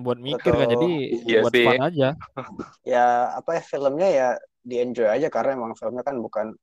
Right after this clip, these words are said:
Speaker 2: emang filmnya nggak tujuan untuk membuat suatu cerita yang luar biasa atau Oscar,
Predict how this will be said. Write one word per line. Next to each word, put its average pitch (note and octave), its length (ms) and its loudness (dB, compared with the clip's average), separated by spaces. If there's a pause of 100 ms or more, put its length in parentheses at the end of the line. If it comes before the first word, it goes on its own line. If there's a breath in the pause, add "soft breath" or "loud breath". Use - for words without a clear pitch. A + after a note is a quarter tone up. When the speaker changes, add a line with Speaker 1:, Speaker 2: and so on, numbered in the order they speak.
(380)
Speaker 2:
emang B2+ 220 -2
filmnya C#3 460 0
nggak C3 220 2 (360)
tujuan C3 320 2
untuk B2 240 0
membuat B2+ 320 2
suatu B2 240 -2
cerita B2+ 480 2
yang B2+ 80 -2
luar A#2+ 240 4
biasa A#2+ 560 4
atau A2+ 320 -2
Oscar, A2 320 -4